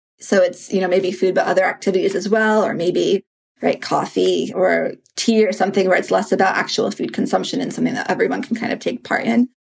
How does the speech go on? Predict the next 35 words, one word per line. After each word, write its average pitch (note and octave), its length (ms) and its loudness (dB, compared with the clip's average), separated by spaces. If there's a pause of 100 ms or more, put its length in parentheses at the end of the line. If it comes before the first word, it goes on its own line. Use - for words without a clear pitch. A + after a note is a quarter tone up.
(200)
might A3+ 180 -2
be A#3+ 80 0
easier. B3+ 520 2 (260)
What's A3 220 2
interesting C4 580 2
now G#3 380 2
is G3 460 -2 (360)
people A#3+ 260 2
have, F#3+ 180 2
like, F#3 160 2
a - 60 -2
ton - 180 -2
of F#3+ 80 2
different F3+ 340 -2
food F#3 180 0
preferences G#3 460 -2
that F#3+ 100 2
actually F3+ 600 -2 (440)
impair G#3+ 520 2
the F#3+ 120 4
ability F3+ 360 2
to - 160 -6
eat F3 120 -2
over C3+ 240 -2
a A#2 80 0
meal. E2+ 220 -2
So F#3+ 220 2
if, - 260 -6
if G3 140 2
someone G3+ 280 2
is F#3+ 280 0 (100)
intermittent F#3 420 0
fasting, - 480 -2
for - 100 -2
example, - 580 0